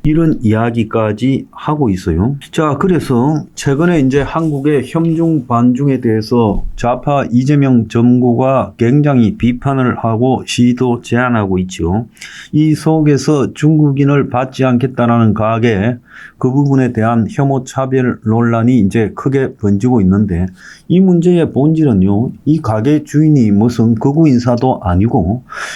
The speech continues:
가게의 여러 가지 이해관계로 봤을 때 한국의 젊은 사람이 주로 오는 카페다. 그러면 그 카페에 이 핫한 분위기를 유지시키는데 중국인 관광객들이 오면 여러 가지 민폐 현상이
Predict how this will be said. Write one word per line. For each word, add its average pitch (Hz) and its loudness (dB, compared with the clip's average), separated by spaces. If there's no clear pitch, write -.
가게의 139 0
여러 151 0
가지 135 -4
이해관계로 127 0
봤을 107 -2
때 117 -2
한국의 147 -2
젊은 143 0
사람이 123 -2
주로 127 -2
오는 120 0
카페다. 92 -4
그러면 147 2
그 139 0
카페에 139 -2
이 120 0
핫한 143 -4
분위기를 131 0
유지시키는데 131 0
중국인 139 2
관광객들이 123 0
오면 123 0
여러 127 0
가지 127 -2
민폐 127 -2
현상이 123 -2